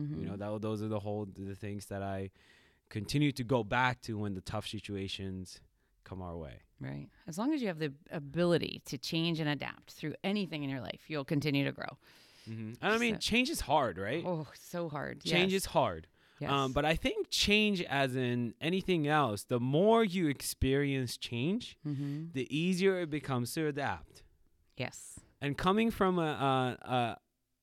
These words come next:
Speaker 2: a son of an immigrant, you know, to me, change has become, like, that just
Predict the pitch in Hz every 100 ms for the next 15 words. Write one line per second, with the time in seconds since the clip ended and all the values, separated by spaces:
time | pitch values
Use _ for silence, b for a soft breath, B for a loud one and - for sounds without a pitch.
0 | 113 120 - 151 170 143 120 117 127 98
1 | 85 82 - _ b b b b b 123
2 | 127 113 107 104 - _ _ _ _ _
3 | - - 147 170 226 226 190 - - -
4 | 160 170 175 151 160 127 110 123 - 127
5 | 131 113 107 98 - _ _ _ _ _
6 | _ _ _ 127 120 - 113 - -